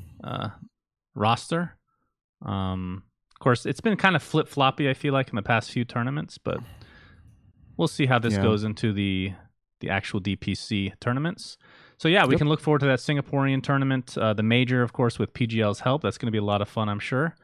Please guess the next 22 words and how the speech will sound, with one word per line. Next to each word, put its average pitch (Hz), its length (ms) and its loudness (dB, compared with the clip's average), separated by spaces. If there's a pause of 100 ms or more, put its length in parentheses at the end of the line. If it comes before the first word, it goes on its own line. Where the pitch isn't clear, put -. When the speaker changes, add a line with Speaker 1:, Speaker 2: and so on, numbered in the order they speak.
(520)
Speaker 1:
And 101 320 0
another 135 340 4
major 147 320 4
was 139 120 4
announced, 143 460 2
the - 220 0
Epicenter 151 880 0 (360)
Major 131 400 4
in 123 200 0
Russia, 151 640 2
May 123 580 4
eighth - 420 2
to 123 120 -2
tenth - 580 0 (500)
of 135 140 2
twenty 165 360 4
twenty. 160 500 2 (680)
Epicenter, 131 400 2
of 117 120 0
course, 123 200 2
known 117 240 2
for 110 600 2